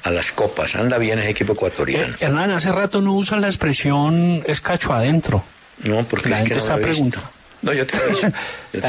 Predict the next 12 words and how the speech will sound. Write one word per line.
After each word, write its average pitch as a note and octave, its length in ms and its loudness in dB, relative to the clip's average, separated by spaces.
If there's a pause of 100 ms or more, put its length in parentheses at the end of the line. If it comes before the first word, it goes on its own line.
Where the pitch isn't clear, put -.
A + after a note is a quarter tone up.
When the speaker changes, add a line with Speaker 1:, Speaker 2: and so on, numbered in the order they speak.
Speaker 2:
gente G#2+ 140 0
Speaker 1:
aviso. D3 160 -2
Speaker 2:
pregunta C3+ 520 0
que, C3 280 0
que, - 60 -2 (120)
Speaker 1:
Uy. A#3 160 -2 (100)
Speaker 2:
que A#2+ 100 -2
esa A2 140 -2
expresión B2 440 0
enloqueció A#2+ 640 0
a, A#2 80 2
Speaker 1:
Martín. B2+ 180 -2